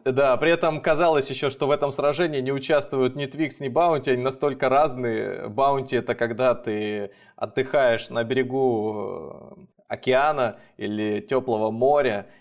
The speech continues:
и предаёшься, э, удовольствию от шоколадки с кокосовым наполнением. Это всё равно Марс.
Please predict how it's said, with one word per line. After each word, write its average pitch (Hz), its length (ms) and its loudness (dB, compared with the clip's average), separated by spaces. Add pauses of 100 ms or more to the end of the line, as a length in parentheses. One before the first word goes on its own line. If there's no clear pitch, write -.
и 107 500 -6
предаёшься, 120 680 0
э, 95 1040 -2 (500)
удовольствию 117 760 2
от 98 120 0
шоколадки 117 560 2
с - 80 -16
кокосовым 107 680 -4
наполнением. 113 840 -2
Это 127 120 0
всё 151 180 0
равно 143 220 2
Марс. 120 460 0